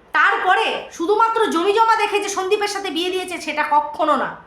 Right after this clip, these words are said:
ওরা আচ্ছা মতন বুঝেছিল যে এই মেয়েকে তাড়াতাড়ি পার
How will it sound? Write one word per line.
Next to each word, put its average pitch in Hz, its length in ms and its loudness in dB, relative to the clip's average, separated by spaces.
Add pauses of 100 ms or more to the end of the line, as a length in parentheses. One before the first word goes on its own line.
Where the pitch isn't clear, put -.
(800)
ওরা 247 140 2
আচ্ছা 349 380 2
মতন 403 300 2
বুঝেছিল 320 380 -2 (560)
যে 277 100 -4
এই 320 180 0
মেয়েকে 359 360 2
তাড়াতাড়ি 339 440 0
পার 294 220 2